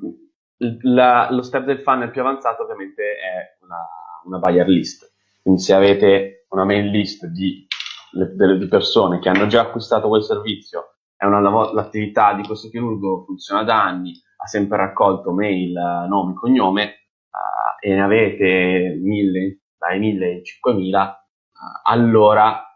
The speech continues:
la cosa da fare è partire con, eh, con quello. Eh, sicuramente sarà un pubblico molto più performante rispetto a questo. Noi in questo caso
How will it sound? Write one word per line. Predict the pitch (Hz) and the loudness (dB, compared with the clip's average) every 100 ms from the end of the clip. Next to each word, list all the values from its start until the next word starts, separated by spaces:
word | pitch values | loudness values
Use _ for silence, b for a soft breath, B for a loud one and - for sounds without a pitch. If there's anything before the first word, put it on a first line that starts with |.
| _ _ _ _ | _ _ _ _
la | 104 101 | -12 -8
cosa | 98 95 104 | -6 -4 -4
da | 107 | -4
fare | 92 90 98 92 | -4 -4 -4 -4
è | 95 - | -8 -8
partire | 101 - 95 92 98 98 98 _ _ _ | -8 -8 -14 -6 -2 -4 -6 _ _ _
con, | 92 92 92 | -10 -8 -6
eh, | 92 92 90 90 87 82 82 - _ _ _ _ - | -6 -6 -6 -8 -10 -12 -16 -20 _ _ _ _ -4
con | 98 | -4
quello. | 92 98 90 85 - _ _ _ _ | 2 2 2 -2 -10 _ _ _ _
Eh, | _ - - - _ | _ -18 -18 -20 _
sicuramente | - - 110 104 98 104 | -12 -6 -2 0 0 -2
sarà | 107 92 | -2 -2
un | 95 | -2
pubblico | 95 92 95 | -6 -8 -4
molto | 98 98 - | -2 -2 -4
più | 90 | -10
performante | 90 87 95 92 85 - | -10 -10 -10 -10 -10 -14
rispetto | - _ _ | -20 _ _
a | |
questo. | 76 76 _ _ _ _ _ _ - | -20 -20 _ _ _ _ _ _ -2
Noi | 117 | -2
in | 113 | 0
questo | 120 131 | -2 0
caso | 117 117 - - | 0 2 0 0